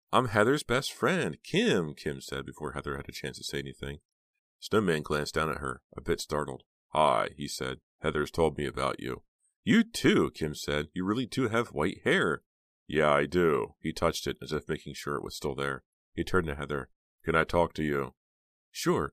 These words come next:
It's almost quitting time." She looked up at the clock. "Twenty minutes to go." "Why don't you meet me?"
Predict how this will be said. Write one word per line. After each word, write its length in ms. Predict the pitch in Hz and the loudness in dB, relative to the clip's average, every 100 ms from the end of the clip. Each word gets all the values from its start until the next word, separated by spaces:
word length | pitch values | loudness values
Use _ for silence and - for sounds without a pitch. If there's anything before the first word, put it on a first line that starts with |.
| - | -6
It's 200 | 98 - | -4 0
almost 260 | 185 156 | 0 0
quitting 260 | - 131 135 | 0 0 -2
time." 300 | 76 64 64 | -6 -8 -10
She 140 | - 78 | -4 -2
looked 160 | 78 | -2
up 120 | 78 | -4
at 60 | 73 | -4
the 80 | 71 | -8
clock. 320 | - 69 - _ | -6 -10 -10 _
"Twenty 240 | - 85 76 | -4 -2 0
minutes 260 | 73 - | -4 -6
to 100 | 71 | -6
go." 280 | 69 67 64 _ _ _ - | -4 -4 -6 _ _ _ -12
"Why 280 | 87 85 101 | 2 4 4
don't 180 | 143 | 2
you 100 | 135 | -2
meet 240 | 123 127 - | -4 -6 -6
me?" 220 | 69 | -10